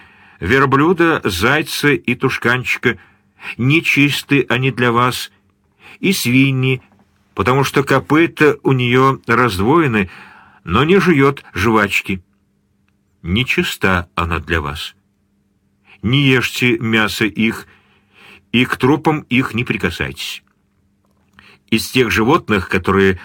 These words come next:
в воде, ешьте всех, у которых есть перья и чешуя, а всех тех,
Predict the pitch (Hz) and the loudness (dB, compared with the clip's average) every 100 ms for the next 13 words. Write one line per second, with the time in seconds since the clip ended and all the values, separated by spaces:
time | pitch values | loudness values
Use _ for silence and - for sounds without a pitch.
0 | - 85 87 104 90 92 80 - - - | -8 -6 0 0 0 0 -2 -6 -18 -6
1 | 90 165 180 - 170 - 180 175 131 127 | 0 0 0 -2 -2 0 0 0 -2 0
2 | 139 131 131 139 131 - - - 131 156 | 2 2 2 0 -2 -8 -18 -6 2 4
3 | 170 151 143 139 123 - 120 - 92 85 | 4 4 2 0 -4 -2 -4 -2 0 0
4 | 80 _ _ _ _ _ _ _ _ - | -2 _ _ _ _ _ _ _ _ -2
5 | 90 90 101 95 123 123 - | -2 0 -2 0 0 0 -2